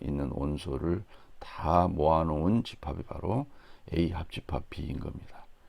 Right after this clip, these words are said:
그래서 A 집합에 있거나 B 집합에 있는 것 모두 모아놓은 것이 바로 A 합집합 B의 원소인 겁니다. 그래서 먼저 벤 다이어그램 보면은 지금 A 집합이 이렇게 있잖아요. A 집합이.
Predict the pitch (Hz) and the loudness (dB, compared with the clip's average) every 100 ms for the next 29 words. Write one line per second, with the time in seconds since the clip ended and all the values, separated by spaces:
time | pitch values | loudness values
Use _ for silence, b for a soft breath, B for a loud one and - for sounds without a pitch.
0 | - - 85 78 - B B B - 85 | -12 -10 -4 -4 -4 B B B 2 4
1 | 82 82 - 76 73 - 73 76 80 110 | 4 2 -2 0 -2 -2 -2 0 4 4
2 | 165 - b b b - 87 80 90 76 | 2 -2 b b b -6 -2 -2 0 0
3 | 69 69 67 69 - - 71 80 98 107 | 0 0 0 -4 -6 -8 0 6 8 8
4 | 117 113 98 71 76 71 65 67 - - | 8 6 2 6 6 6 2 -4 -6 -8
5 | - 71 85 120 127 B B B - - | -8 0 2 2 -2 B B B -10 -2
6 | 78 78 85 92 - - - - - 82 | 2 2 0 -4 -8 -4 -4 -4 -6 0
7 | 82 80 - - 71 85 82 - 69 69 | 2 2 -2 0 2 4 2 -2 -4 -4
8 | 71 - - - - b b b 87 - | -6 -8 -10 -12 -16 b b b -4 0
9 | 73 101 127 B B - - - 73 82 | 4 4 2 B B -4 -2 0 4 6
10 | 82 76 76 76 71 73 71 76 80 71 | 6 4 0 -4 -2 -2 0 2 2 0
11 | 71 - B B - 76 - 82 92 85 | -4 -10 B B -4 -2 4 6 6 4
12 | - - 73 73 - 73 - - - 76 | -2 -2 -4 -2 0 0 -2 -6 -6 -6
13 | 76 80 92 - - - - - - 87 | -4 -2 -2 -2 -4 -6 -10 -8 -2 0
14 | 117 | 0